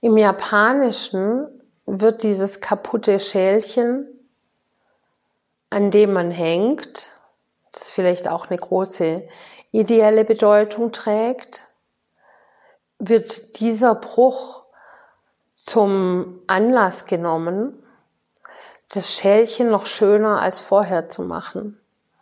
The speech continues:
Es wird also wieder zusammengeklebt und die Narben, also die Risse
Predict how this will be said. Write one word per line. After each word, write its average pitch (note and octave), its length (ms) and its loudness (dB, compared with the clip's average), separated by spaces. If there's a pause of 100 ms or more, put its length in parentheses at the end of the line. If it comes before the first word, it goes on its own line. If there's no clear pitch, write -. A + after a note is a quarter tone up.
(360)
Es - 200 -10
wird A3+ 180 4
also F#3 320 2
wieder F#3+ 260 0
zusammengeklebt A3 1400 -2 (1200)
und C#4 640 2 (400)
die F#3+ 140 0
Narben, F3 880 2 (120)
also F3 280 -6
die F#3 160 -4
Risse G3 600 0